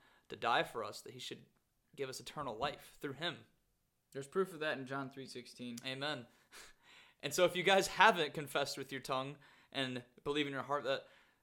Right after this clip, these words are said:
Speaker 1: Jesus is Lord and God raised him from the dead, do it now. I encourage you to now,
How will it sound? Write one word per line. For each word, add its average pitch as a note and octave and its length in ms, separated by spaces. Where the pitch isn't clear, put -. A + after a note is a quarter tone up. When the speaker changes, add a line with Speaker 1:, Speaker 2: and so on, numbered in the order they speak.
Speaker 1:
Jesus C3+ 260
is C3 140
Lord C3+ 180
and C3+ 80
God B2+ 180
raised C3+ 200
him C3+ 60
from C3+ 80
the B2+ 60
dead, C3 260
do F3 160
it E3 80
now. E3 240
I - 20
encourage C#3+ 340
you D#3 120
to D#3+ 100
now, D3+ 280